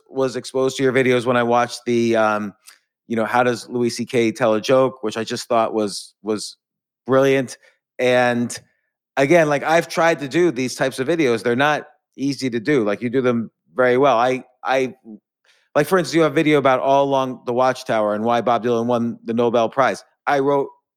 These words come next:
an article about that song and why he won the Nobel Prize, but I would not be able to do it as a video like you've, like you've done it. And, um, I really, uh, appreciate your videos. They're,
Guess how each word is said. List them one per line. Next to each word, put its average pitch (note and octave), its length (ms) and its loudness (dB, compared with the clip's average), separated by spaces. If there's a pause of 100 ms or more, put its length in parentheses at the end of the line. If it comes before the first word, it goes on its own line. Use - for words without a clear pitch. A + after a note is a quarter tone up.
(200)
an B2+ 100 -4
article D3+ 380 2
about B2 360 2 (200)
that B2+ 160 -4
song B2 400 0
and A#2 140 -4
why A#2 180 -2
he A#2+ 80 -2
won A#2+ 240 -2
the A#2+ 60 -4
Nobel A#2+ 280 2
Prize, A#2 440 0 (340)
but C3+ 100 -2
I C3+ 80 4
would C#3 120 0
not C#3 160 0
be C#3 100 0
able B2+ 140 0
to B2+ 60 0
do B2+ 220 2
it A#2+ 120 0 (140)
as A#2+ 160 -2
a A#2+ 60 -2
video A2+ 300 0
like G#2+ 180 -2
you've, A2+ 360 -2 (200)
like A2+ 180 -6
you've A2 160 -6
done A2+ 200 2
it. F#2+ 120 -6 (440)
And, C3 520 -2
um, B2+ 540 0 (340)
I B2 100 -6
really, D3+ 440 2
uh, A2+ 220 -4
appreciate C#3 500 -2
your C#3 160 2
videos. C3 480 2
They're, A2 340 0